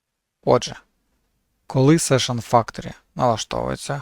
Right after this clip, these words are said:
Hibernate дозволяє налаштувати процес генерації схеми, тобто таблиці, функції, дані і так далі. В нього є такий метод, як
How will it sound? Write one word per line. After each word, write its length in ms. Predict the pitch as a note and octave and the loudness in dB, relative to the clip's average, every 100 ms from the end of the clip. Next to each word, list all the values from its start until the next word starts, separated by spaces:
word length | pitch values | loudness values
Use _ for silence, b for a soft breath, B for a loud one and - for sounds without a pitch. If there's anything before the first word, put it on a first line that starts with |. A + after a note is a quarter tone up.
| - | -4
Hibernate 520 | C#3+ B2+ C3 C#3 C3 - - | -2 2 2 2 0 0 0
дозволяє 720 | B2 A#2+ B2 C3 A#2+ - - - _ _ _ _ _ _ | -2 0 0 2 0 -2 -6 -14 _ _ _ _ _ _
налаштувати 680 | C#3 C3 - C#3 B2 A#2+ - | -2 0 0 -2 -4 -4 -8
процес 460 | - C3 B2+ - - | -4 -2 -2 -4 -4
генерації 680 | B2+ B2 A#2 - - - - | 0 2 2 2 -4 -10 -10
схеми, 480 | - - - D2 - _ | -6 -6 -4 -8 -10 _
тобто 320 | - - - F3 _ - | -16 -16 -16 -18 _ -2
таблиці, 760 | D#3 E3 E3+ D#3 D3 - D3 | 0 2 2 2 2 -4 -6
функції, 720 | - - C#3+ C#3+ C3 - C3+ | -8 -6 -4 -4 -8 -6 -6
дані 500 | A#2+ B2+ C3+ C3 - - | -2 0 0 -2 -6 -6
і 120 | C#3 | -6
так 340 | - A#2+ A#2 | 0 0 0
далі. 360 | A#2+ B2 - - _ _ _ _ B B B B B B - | 0 0 -2 -6 _ _ _ _ B B B B B B 0
В 40 | |
нього 240 | F3 E3+ C3 | 4 6 6
є 200 | C3 D3+ | 6 4
такий 360 | B2+ - C#3+ _ D3 | 2 -4 -8 _ -8
метод, 560 | B2+ B2+ D#3+ C3+ - - - | -2 4 4 2 -2 -12 -2
як 240 | C3 - | -2 -2